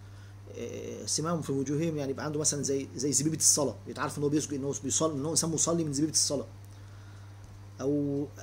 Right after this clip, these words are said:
أو ت-، تنظر إلى وجهه فترتاح، أو تجد الوجه مضيء.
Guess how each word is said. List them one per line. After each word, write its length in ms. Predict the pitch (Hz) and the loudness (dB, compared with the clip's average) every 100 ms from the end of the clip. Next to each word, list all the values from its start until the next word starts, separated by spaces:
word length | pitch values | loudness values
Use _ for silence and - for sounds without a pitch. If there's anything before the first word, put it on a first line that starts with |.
| - 147 | -4 0
أو 140 | 151 - - | 0 0 -2
ت-، 140 | 151 - | -4 0
تنظر 240 | 185 196 190 | 2 6 6
إلى 140 | 165 | 6
وجهه 340 | 185 156 170 165 | 4 4 2 2
فترتاح، 760 | 156 143 - 175 - - - 123 | -2 -4 2 2 2 -6 -8 -6
أو 60 | |
تجد 360 | 120 160 147 - | -2 0 -2 0
الوجه 280 | 127 165 156 | 2 2 2
مضيء. 360 | 151 180 165 | 6 6 6